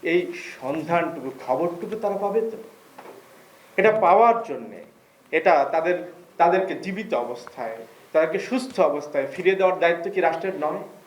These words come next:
যে শহীদদের রক্তের উপরে দাঁড়িয়ে আজকে এই সরকার, সেই সরকারকে দায়িত্ব নিতে হবে। সেই সরকারকে দায়িত্ব নেয়ার জন্য আমরা আহ্বান করতে চাই। আমার, আমাদের প্রিয় ভাই শহীদ আবরারের যে সাহস, আধিপত্যবাদের বিরুদ্ধে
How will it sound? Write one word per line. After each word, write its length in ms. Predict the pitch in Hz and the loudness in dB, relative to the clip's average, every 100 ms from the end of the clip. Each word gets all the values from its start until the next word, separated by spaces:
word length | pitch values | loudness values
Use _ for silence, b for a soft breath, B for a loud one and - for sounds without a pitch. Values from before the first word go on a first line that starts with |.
| _ - - - - - - - | _ -20 -20 -20 -20 -20 -20 2
যে 100 | 170 | 4
শহীদদের 760 | 190 214 226 - 185 202 - - | 6 4 2 2 2 2 0 2
রক্তের 360 | 196 190 220 202 | 2 2 2 2
উপরে 220 | 196 185 | 4 4
দাঁড়িয়ে 280 | 175 180 180 | 6 6 6
আজকে 340 | 160 - 185 | 4 0 -2
এই 240 | 185 170 | 0 -2
সরকার, 640 | 165 180 170 165 139 - - B | 0 2 2 2 2 0 -8 B
সেই 180 | - 170 | -6 -4
সরকারকে 560 | 165 160 151 151 143 143 | 0 0 2 0 -2 -2
দায়িত্ব 420 | 135 131 127 131 | 0 0 -2 -8
নিতে 260 | 127 135 135 | -8 -4 -4
হবে। 220 | - - - - - - - - - - - | -4 -8 -12 -20 -20 -20 -20 -20 -20 -20 -6
সেই 160 | - 175 | 0 2
সরকারকে 440 | 175 - 175 175 | 2 0 0 0
দায়িত্ব 420 | 160 156 156 156 | 4 2 2 -2
নেয়ার 380 | 135 143 175 170 | 0 2 2 2
জন্য 200 | 165 151 | 0 0
আমরা 200 | 139 120 | 2 2
আহ্বান 340 | 110 123 120 113 | 2 0 -6 -8
করতে 220 | 113 - - | -12 -14 -18
চাই। 140 | - 92 - B B B B B - | -16 -16 -20 B B B B B -2
আমার, 300 | 151 185 170 - | 2 2 0 -4
আমাদের 380 | 160 170 180 156 - | -2 0 2 0 -2
প্রিয় 200 | 139 127 | -4 -4
ভাই 340 | 135 113 110 - | -4 -6 -8 -6
শহীদ 200 | 151 160 | -2 2
আবরারের 420 | 143 123 151 151 127 - 127 | 4 4 4 2 -2 -10 -12
যে 80 | 139 | -8
সাহস, 460 | - 139 151 135 - - - B | -2 -2 0 -2 -4 -12 -20 B
আধিপত্যবাদের 840 | 131 143 175 147 - 131 139 135 | -2 0 0 -2 -2 0 0 0
বিরুদ্ধে 640 | 120 147 156 156 151 120 | -4 -2 -4 -4 -2 -2